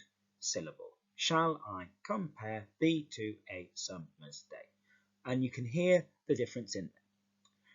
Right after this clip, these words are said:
there. Now, Shakespeare does this quite a lot in his plays, and he uses it very, very often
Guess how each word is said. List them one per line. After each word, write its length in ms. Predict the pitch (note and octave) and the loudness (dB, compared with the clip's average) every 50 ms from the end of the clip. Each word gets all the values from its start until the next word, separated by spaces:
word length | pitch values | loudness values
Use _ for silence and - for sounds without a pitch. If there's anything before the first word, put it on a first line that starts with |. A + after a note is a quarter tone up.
| - _ _ | -20 _ _
there. 100 | - D3+ | 6 6
Now, 180 | D#3+ E3 D#3 - - _ _ _ _ _ _ _ _ _ _ _ _ | 8 8 6 2 -4 _ _ _ _ _ _ _ _ _ _ _ _
Shakespeare 420 | - - - - - - - D#3+ | 6 6 6 6 6 4 4 4
does 260 | D3 - A#3+ G#3+ - | 6 8 4 4 6
this 280 | - C3 G#2+ - - - - _ _ _ | 4 2 2 2 0 -4 -8 _ _ _
quite 400 | - - C3+ B2 A#2 A2 - - | -10 -6 -4 -4 -4 -4 -6 -4
a 40 | |
lot 200 | A#2 A2+ - - - | -2 -2 -2 -2 -4
in 60 | - | -12
his 120 | D#2 D#2 - | -18 -18 -18
plays, 640 | - - D#3 C#3 A#2 - - - D#3 D#3 - - - _ _ _ _ | -6 -2 0 0 0 0 0 -2 -2 -2 -2 -4 -6 _ _ _ _
and 100 | F2 F2+ | -8 -6
he 60 | G2 | -4
uses 440 | G#2+ B2 C#3+ D#3+ E3+ D#3 E3 D#3 - | 0 4 4 4 4 4 0 0 2
it 220 | E3+ E3 E3 - _ _ _ | 2 0 0 -2 _ _ _
very, 200 | - C3 C3 C3+ | 4 6 6 8
very 160 | B2+ B2 A#2+ | 10 10 12
often 380 | C3 D3+ D#3 - - F3 E3+ E3+ | 12 10 10 8 2 0 0 0